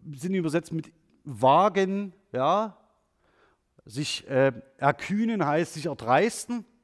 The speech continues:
Ähm, also ward ich zu Ritter geschlagen durch schöne Wieb-, äh, Weib,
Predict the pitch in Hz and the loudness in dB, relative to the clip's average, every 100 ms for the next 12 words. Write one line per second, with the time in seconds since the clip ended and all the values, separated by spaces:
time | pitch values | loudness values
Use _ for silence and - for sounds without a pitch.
0 | _ _ _ _ _ _ - - - _ | _ _ _ _ _ _ -20 -20 -20 _
1 | _ _ _ - 156 175 175 170 123 170 | _ _ _ 4 8 8 6 0 4 4
2 | 220 202 156 185 190 - 147 147 214 - | 4 2 2 2 -2 -6 -6 -6 -8 -10
3 | 175 - 165 175 180 175 151 156 165 - | -8 -2 0 0 0 -2 -2 0 -2 -4
4 | - - 131 - 180 190 165 151 165 - | -14 -12 -8 -2 -2 0 -2 -4 -8 -6
5 | 151 139 135 120 143 165 | -2 0 0 0 2 2